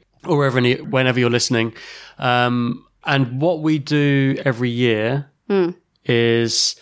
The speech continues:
Speaker 1: we have a look at all the films that have been nominated across all the categories.
Speaker 2: Yep.
Speaker 1: And we try and watch all the ones that we haven't seen, or as many that we
Speaker 2: Mm.
Speaker 1: can.
Speaker 2: Well, we choose our categories, don't we? 'Cause we don't choose the whole thing. So we choose, like,
Speaker 1: No, every year I feel like we do more and more categories, though.
Speaker 2: Yeah.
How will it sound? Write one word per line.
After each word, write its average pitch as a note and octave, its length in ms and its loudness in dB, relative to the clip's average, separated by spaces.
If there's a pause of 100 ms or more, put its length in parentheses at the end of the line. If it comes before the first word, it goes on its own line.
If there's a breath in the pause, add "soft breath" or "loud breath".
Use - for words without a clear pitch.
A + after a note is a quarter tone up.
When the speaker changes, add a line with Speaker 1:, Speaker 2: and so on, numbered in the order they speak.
(180 soft breath)
Speaker 1:
we A#2+ 260 2
have C3 220 0
a C3+ 40 4
look D3+ 300 0
at D3 160 0
all C3 320 0
the B2 500 2
films A2+ 360 -2
that B2+ 60 0
have A2+ 40 -6
been A#2+ 120 2
nominated A2 340 0
across A2+ 260 -4
all C3 60 2
the A#2+ 80 0
categories. A#2 640 -4 (120)
Speaker 2:
Yep. F#3+ 320 -2 (880 soft breath)
Speaker 1:
And A2+ 360 -2
we A#2 180 -2
try C3 260 -2
and B2 100 0
watch C#3+ 240 -4
all C#3+ 120 0
the C#3+ 80 0
ones C3 220 0
that C3+ 60 -2
we C3 80 0
haven't A#2 220 -2
seen, A2 260 0
or G#2 80 0
as G#2 140 -4
many A#2 240 0
that A#2+ 180 -6
we A#2+ 120 -6
Speaker 2:
Mm. G3+ 80 0
Speaker 1:
can. F3 320 0 (160)
Speaker 2:
Well, A#3 100 -2
we B3 100 -2
choose C4+ 220 -2
our A3 80 -2
categories, F3+ 460 -4
don't F3 180 0
we? D#3 160 0
'Cause - 260 -10
we G3+ 60 -2
don't A3+ 180 0
choose G3 280 0
the F#3 80 0
whole F3+ 160 2
thing. D#3 360 -2
So E3+ 160 -4
we F3 100 2
choose, F#3 280 -2
like, C#3+ 180 2
Speaker 1:
No, B2 480 2
every E3 240 -2
year D#3+ 200 2
I - 20 2
feel D3 180 -4
like C#3 140 0
we C3 80 0
do C3 140 0
more B2 200 2
and A#2+ 80 -2
more A#2+ 120 0
categories, G#2+ 420 -4
though. A#2+ 220 -6
Speaker 2:
Yeah. D#3 400 -4